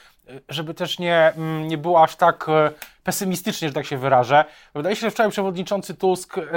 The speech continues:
e, mu-, mówił, wcz-, wczoraj nie słuchałem całego tego niestety wystąpienia, tylko bardziej podsumowania i tam było takie zdanie dotyczące, e, no, cofnięcia, mm, sposobów poszuki-, poszukiwania sposobu na cofnięcie,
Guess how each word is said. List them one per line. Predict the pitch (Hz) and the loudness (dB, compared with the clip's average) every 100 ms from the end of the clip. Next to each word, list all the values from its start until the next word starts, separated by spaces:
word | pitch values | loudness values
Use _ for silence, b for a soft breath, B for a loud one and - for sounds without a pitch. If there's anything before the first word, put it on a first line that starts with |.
| 165 160 160 156 b b b | 4 6 4 0 b b b
e, | - 139 | -12 -6
mu-, | 165 170 | -6 -4
mówił, | 185 180 190 156 | -4 0 0 -2
wcz-, | - 165 | -12 -12
wczoraj | 156 208 196 185 | -2 2 4 2
nie | 175 175 | -2 -4
słuchałem | 175 - 233 202 | -6 -2 2 2
całego | 170 185 170 | 2 -2 -2
tego | 170 156 | -4 -4
niestety | 156 - 151 | -8 -10 -16
wystąpienia, | 143 170 143 185 | -10 -8 -6 -8
tylko | - 165 | -2 -2
bardziej | 143 156 151 160 147 b b | 0 0 0 -4 -6 b b
podsumowania | - - 170 160 151 226 160 170 | -14 -8 -2 2 4 4 4 4
i | 170 165 | 4 -2
tam | 147 196 | 0 0
było | 190 202 | 0 -6
takie | 196 185 | -6 -10
zdanie | 147 160 190 185 | 2 2 2 -4
dotyczące, | 156 170 180 - 180 170 170 B B - | -8 -12 -10 2 6 6 4 B B -8
e, | 143 143 143 135 | -2 0 0 -2
no, | 147 165 | -6 -4
cofnięcia, | - - 214 226 208 185 175 | -4 -4 -4 0 8 10 10
mm, | 156 165 165 143 | 8 -4 -8 -10
sposobów | 147 170 185 190 - | -12 -12 -8 -8 -10
poszuki-, | 185 - - | -12 -14 -18
poszukiwania | 156 180 - - 180 208 190 | -14 -14 -14 -8 -4 -2 -4
sposobu | - - 160 190 190 | -6 -14 -8 -6 0
na | 190 | 0
cofnięcie, | 180 175 185 185 - 180 | -2 -8 -8 -10 -4 0